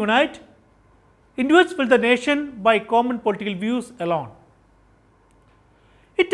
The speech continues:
also requires a common cultural identity, and this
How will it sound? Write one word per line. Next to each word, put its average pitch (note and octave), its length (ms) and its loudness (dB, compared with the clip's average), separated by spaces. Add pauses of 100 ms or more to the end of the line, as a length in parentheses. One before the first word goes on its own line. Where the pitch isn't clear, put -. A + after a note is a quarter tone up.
also D#4+ 280 8
requires A#3 400 2 (480)
a G#3+ 40 2 (140)
common C#4 240 6 (140)
cultural C4+ 380 0
identity, C4+ 420 -4 (2000)
and A#3+ 280 6
this F4+ 140 8